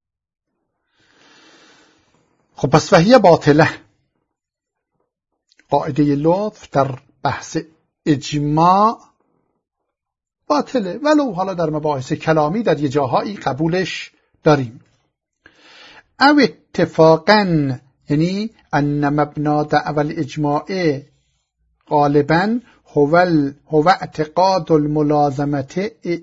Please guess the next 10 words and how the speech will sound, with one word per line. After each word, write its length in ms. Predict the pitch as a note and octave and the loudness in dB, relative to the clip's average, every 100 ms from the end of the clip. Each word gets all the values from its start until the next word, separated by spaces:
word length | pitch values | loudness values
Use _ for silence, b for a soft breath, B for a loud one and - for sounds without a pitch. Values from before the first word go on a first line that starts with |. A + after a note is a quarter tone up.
| - | -4
اتفاقاً، 1500 | F3+ - _ _ - C#3 - C#3 C3 C3 C#3 C#3 C#3+ C#3+ D3+ _ _ _ - | -4 -6 _ _ -4 -4 -2 -4 -4 -6 -6 -6 -6 -8 -10 _ _ _ -14
عطف 240 | C#3 - | -14 -8
بر 280 | C#3+ D3 D3 _ | -4 -4 -6 _
عقلاً. 680 | C#3 - B2+ C#3 C3+ B2+ D#3+ _ _ _ _ _ _ _ _ _ _ _ _ _ _ _ _ _ _ _ _ _ _ _ _ _ _ _ _ _ _ _ _ _ _ _ _ b b b b | -16 -12 -6 -4 -4 -6 -12 _ _ _ _ _ _ _ _ _ _ _ _ _ _ _ _ _ _ _ _ _ _ _ _ _ _ _ _ _ _ _ _ _ _ _ _ b b b b
چجوری 840 | - G3+ F3 G3+ C4+ A#3+ E3 - _ _ _ _ _ _ _ _ _ _ _ _ | -6 -4 -2 2 2 2 -4 -10 _ _ _ _ _ _ _ _ _ _ _ _
سبب 680 | - - - F3+ F3+ B3 | -20 -20 0 2 6 8
این 240 | A3+ G#3 F3 | 8 4 0
ملازمهٔ 520 | E3 E3 D3+ E3 E3 | 2 2 2 2 2
اتفاقی 520 | D#3+ - D#3 D#3+ F#3 | -2 -6 -2 0 -2
چیه؟ 680 | G#3+ - C#4+ B3+ F#3 D3 - | -6 -4 0 2 2 -2 -8